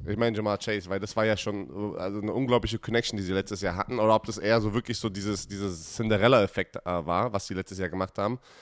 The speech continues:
Aber ich bin gespannt. Äh, auf jeden Fall, ich glaub, die Bengals haben viele, viele neue Fans gewonnen.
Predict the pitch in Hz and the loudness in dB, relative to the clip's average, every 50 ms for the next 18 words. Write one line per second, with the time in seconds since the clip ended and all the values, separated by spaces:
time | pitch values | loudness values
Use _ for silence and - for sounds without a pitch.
0 | - - - - - 110 - - 117 139 143 139 98 110 117 - 139 131 127 117 | -20 -20 -20 -20 -20 -6 4 6 8 8 8 8 6 2 -2 -2 -2 -2 -2 -2
1 | - - 117 120 127 139 139 - 113 113 110 107 107 131 123 123 120 107 104 120 | -2 -2 0 0 0 -2 -4 -2 0 2 2 2 0 -2 -2 -2 -4 -2 0 0
2 | 123 120 - - - 101 92 110 107 113 120 113 107 - - 101 95 95 101 101 | 0 0 -2 -8 -14 -6 -2 -2 0 0 0 -4 -4 -4 -2 -2 0 0 -2 -6
3 | - - - - 131 131 131 120 - - 120 117 113 110 110 107 104 98 - - | -8 -8 -6 -4 -2 0 -2 -2 -4 -6 -6 -4 -2 0 2 2 2 2 0 0
4 | - 104 107 113 107 98 90 92 87 76 98 104 104 87 92 110 127 | 2 2 2 2 0 -2 -4 -4 -2 0 0 0 2 0 0 -2 -6